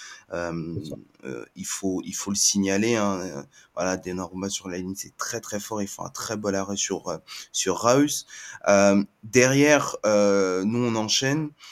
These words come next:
Speaker 1: Euh, on reprend vite le contrôle du match au bout de dix, quinze minutes, où là, bah, t'as l'occasion de Barcola, euh, sur le poteau, coup sur coup, t'as derrière une occasion pour Mbappé,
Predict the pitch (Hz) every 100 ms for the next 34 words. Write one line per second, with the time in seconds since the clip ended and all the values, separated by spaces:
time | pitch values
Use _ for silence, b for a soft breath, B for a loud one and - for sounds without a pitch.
0 | B B - 95 95 - 104 - - 104
1 | 107 135 127 120 117 - 113 107 107 113
2 | 113 101 98 101 101 98 104 - - 107
3 | 95 101 104 113 131 131 B B B -
4 | 101 101 104 95 85 - 90 92 95 95
5 | 95 95 98 95 - 107 107 110 113 117
6 | B B _ 92 95 92 90 85 87 85
7 | - - - 92 98 - 107 117 117 113
8 | - 117 - - - 113 107 95 90 95
9 | 101 104 98 98 92 101 95 101 - 95
10 | 98 101 104 101 120 127